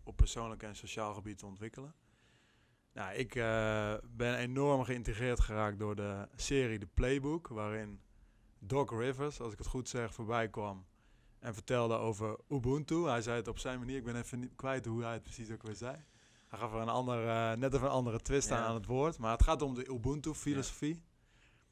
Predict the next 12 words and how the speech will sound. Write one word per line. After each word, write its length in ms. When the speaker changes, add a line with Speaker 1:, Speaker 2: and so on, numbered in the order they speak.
Speaker 1:
Kun 120
je 140
vertellen 440
waar 220
dat 360
idee, 540
eh, 140
vandaan 360
is 100
gekomen, 380
vanuit 240
jullie? 320